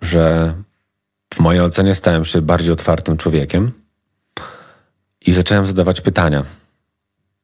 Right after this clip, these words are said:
Ale jakby najpierw miałem jakąś świadomość, jakby jak ja jestem odbierany przez innych i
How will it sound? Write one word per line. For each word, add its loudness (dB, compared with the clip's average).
Ale 2
jakby 0
najpierw 0
miałem 4
jakąś 0
świadomość, 0
jakby 0
jak 0
ja 2
jestem 0
odbierany 2
przez 0
innych 0
i -2